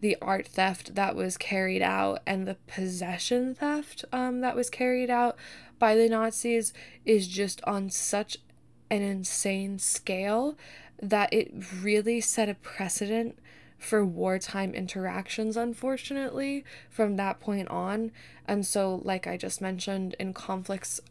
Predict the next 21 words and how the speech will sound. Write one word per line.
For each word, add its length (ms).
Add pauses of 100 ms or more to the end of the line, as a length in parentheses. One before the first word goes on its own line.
(120)
past 420
that, 300
we've 240
seen 480 (360)
large-scale 640
theft 320
again. 500
Nothing 640
to 500
the 120
level 500
that 300
the 80
Nazis 560
did, 260 (320)
but 260
still 460
those 320
very 320
same 300
tactics 560